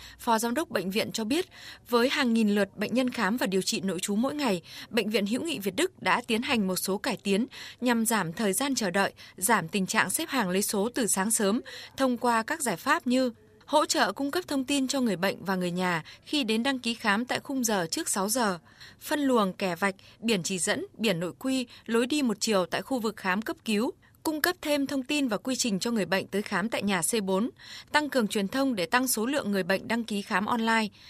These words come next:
đặt lịch khám qua tổng đài bệnh viện, sắp xếp bố trí lại khu sảnh chờ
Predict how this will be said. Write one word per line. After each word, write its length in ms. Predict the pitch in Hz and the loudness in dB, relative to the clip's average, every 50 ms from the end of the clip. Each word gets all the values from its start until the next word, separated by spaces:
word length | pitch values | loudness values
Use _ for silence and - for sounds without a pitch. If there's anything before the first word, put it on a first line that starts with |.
| - - - - - | -20 -20 -20 -10 -4
đặt 220 | - 240 233 202 | -2 -2 0 0
lịch 160 | 214 226 220 | -2 -4 -4
khám 260 | - 233 214 208 233 262 | 0 2 2 2 2 2
qua 160 | - 311 285 | 2 0 0
tổng 220 | - 254 220 170 | 0 0 -2 0
đài 160 | 156 180 180 | 0 0 0
bệnh 200 | 170 180 165 160 | 0 0 -2 -4
viện, 200 | 180 190 214 165 - _ - - - - - - | -2 -2 -2 -4 -4 _ -20 -20 -20 -20 -16 -10
sắp 220 | - - 330 339 | -6 -4 -2 0
xếp 240 | - - 370 370 370 | 2 2 2 2 0
bố 200 | - 220 226 247 | 0 0 0 0
trí 300 | 240 - 247 233 226 262 | 0 0 0 0 0 -2
lại 280 | 320 302 277 247 - 185 | 0 2 2 2 0 0
khu 220 | - - 294 294 | -4 -4 -4 -2
sảnh 280 | 277 - 262 208 165 143 | 0 0 -2 -2 -4 -4
chờ 300 | - - 214 202 190 | -2 -2 0 0 0